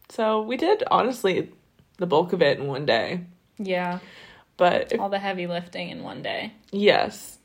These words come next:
Speaker 1: It feels good to, to be moved in and in our own space. Jen doesn't have to commute three hours.
Speaker 2: <laughs>
Speaker 1: That's an exaggeration, but <laughs>
Speaker 2: It feels like three hours or more.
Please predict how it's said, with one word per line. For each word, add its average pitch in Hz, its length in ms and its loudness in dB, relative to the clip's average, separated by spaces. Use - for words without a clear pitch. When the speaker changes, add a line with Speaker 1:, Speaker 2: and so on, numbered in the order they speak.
Speaker 1:
It 214 140 -8
feels 226 340 -6
good 214 360 -4
to, 214 500 -4
to - 160 -16
be 208 140 -2
moved 208 340 -2
in 240 480 -4
and 202 120 -10
in 208 140 -8
our 202 120 -6
own 220 220 -6
space. 254 600 -8
Jen 196 240 0
doesn't 196 200 -2
have 196 160 2
to 196 100 -8
commute 208 440 -6
three 226 220 -2
hours. 240 560 -2
Speaker 2:
<laughs> - 920 -4
Speaker 1:
That's - 200 4
an 190 60 -2
exaggeration, 175 720 2
but - 280 4
<laughs> 320 460 8
Speaker 2:
It 254 160 6
feels 233 340 2
like 175 260 0
three 160 200 -2
hours 110 480 -2
or 175 180 -4
more. 107 440 -8